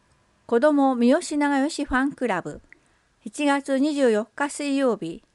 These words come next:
午前九時三十分。集合場所、野崎参り公園。内容、野崎観音、慈眼寺で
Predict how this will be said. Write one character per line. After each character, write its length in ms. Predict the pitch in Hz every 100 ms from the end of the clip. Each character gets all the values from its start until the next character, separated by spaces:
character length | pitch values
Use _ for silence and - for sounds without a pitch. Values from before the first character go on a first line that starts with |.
| _
午 140 | 254 262
前 180 | 208
九 160 | 196 294
時 140 | 262
三 260 | 240 190 220
十 140 | 214
分。 360 | 214 - 156 185 _ _ _ _ _ _ _ _
集 280 | - 262 294
合 240 | 285 277
場 160 | 247 233
所、 300 | - 214 196 _ _ _
野 140 | 240 233
崎 280 | 311 302 269
参 200 | 254 247
り 140 | 240
公 260 | - 196 156
園。 220 | 156 - _ _ _ _ _ _ _ _ _
内 260 | 240 240 240
容、 380 | 220 196 185 247 _ _ _ _ _
野 100 | -
崎 300 | 226 302 302
観 360 | 269 262 247 202
音、 240 | 170 156 - _ _
慈 140 | - 214
眼 280 | 240 240
寺 160 | 214 214 _ -
で 260 | 247 -